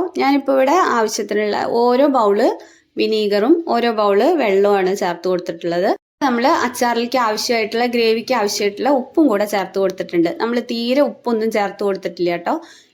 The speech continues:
എന്നിട്ട് തിളച്ച് വരുന്നതോട് കൂടിയിട്ട് ഞാൻ കുറച്ച് കായപ്പൊടിയും കൂടെ ചേർത്ത് കൊടുത്തിട്ടുണ്ട്. കായപ്പൊടി ചേർത്ത് കൊടുത്തതിന് ശേഷം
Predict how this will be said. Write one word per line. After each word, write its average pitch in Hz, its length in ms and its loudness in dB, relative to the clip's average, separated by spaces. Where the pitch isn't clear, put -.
എന്നിട്ട് 320 360 6
തിളച്ച് 285 500 0
വരുന്നതോട് 226 720 2
കൂടിയിട്ട് 208 520 0
ഞാൻ 247 240 4
കുറച്ച് 202 380 -6
കായപ്പൊടിയും 254 580 0
കൂടെ 196 160 -2
ചേർത്ത് 233 340 -4
കൊടുത്തിട്ടുണ്ട്. 170 560 -4
കായപ്പൊടി 311 420 4
ചേർത്ത് 247 320 2
കൊടുത്തതിന് 202 420 2
ശേഷം 202 360 -2